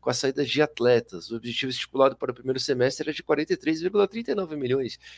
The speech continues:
de acordo com o documento ao qual o G E teve acesso. Vocês acham que o São Paulo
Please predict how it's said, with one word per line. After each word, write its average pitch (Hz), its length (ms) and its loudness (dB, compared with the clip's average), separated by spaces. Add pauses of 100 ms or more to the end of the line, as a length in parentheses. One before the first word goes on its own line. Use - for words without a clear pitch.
(140)
de - 60 -2
acordo 131 300 -2
com 131 100 -6
o 123 40 -4
documento 127 480 -2
ao 127 60 -2
qual - 400 -2
o 131 140 -12
G 123 200 0
E 131 120 6
teve 143 340 -2
acesso. 131 720 2 (540)
Vocês - 260 0
acham 214 240 4
que - 100 -6
o 156 40 0
São 147 260 6
Paulo 131 840 2